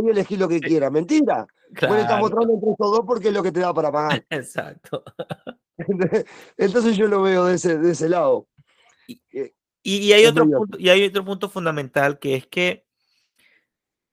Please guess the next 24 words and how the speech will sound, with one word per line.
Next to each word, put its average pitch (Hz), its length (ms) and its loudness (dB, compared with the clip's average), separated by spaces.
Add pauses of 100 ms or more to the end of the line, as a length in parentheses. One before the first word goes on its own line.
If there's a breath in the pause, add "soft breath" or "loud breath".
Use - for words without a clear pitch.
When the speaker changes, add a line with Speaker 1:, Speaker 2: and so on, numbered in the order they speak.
Speaker 2:
eh, 143 800 2
el 147 140 -2
concepto 160 480 0
de 202 120 2
propiedad 147 440 2
está 151 200 -4
muy 151 160 -4
transgredido. 123 600 0
Es 123 80 -2
algo 185 220 0
que 131 120 -6
yo 135 100 0
vengo 160 200 -2
reflexionando, 131 1120 -2
eh, 107 500 -2
recientemente 131 760 -6
porque, 120 560 -2 (1400 soft breath)
o 160 100 -8
sea, 208 400 4 (600)
cuando 185 320 4
una 247 240 2
persona 202 440 2
dona, 147 640 2 (340)
entrega, 135 880 -2